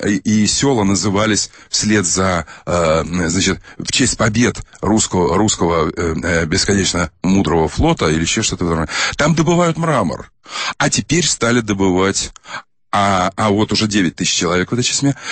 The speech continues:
а теперь стали добывать и спиртное из пожарищ. Ну что тебе, что, как тебе это? Нас характеризует? Объясни мне.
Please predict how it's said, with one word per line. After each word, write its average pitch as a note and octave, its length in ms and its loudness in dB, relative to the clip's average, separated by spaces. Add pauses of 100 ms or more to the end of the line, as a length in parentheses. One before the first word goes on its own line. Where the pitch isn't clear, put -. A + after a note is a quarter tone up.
(220)
а A#2+ 120 2
теперь D3+ 320 0
стали C3 260 0
добывать B2 560 0
и - 20 -2
спиртное G2 680 -2
из D#2 120 -4
пожарищ. D#2+ 680 -2
Ну C3+ 120 2
что D3 180 0
тебе, B2 320 0
что, B2 180 -2
как G2 160 -2
тебе - 140 -2
это? D#2+ 140 -2
Нас G2+ 180 0
характеризует? C#3 600 0
Объясни - 340 -2
мне. - 200 -2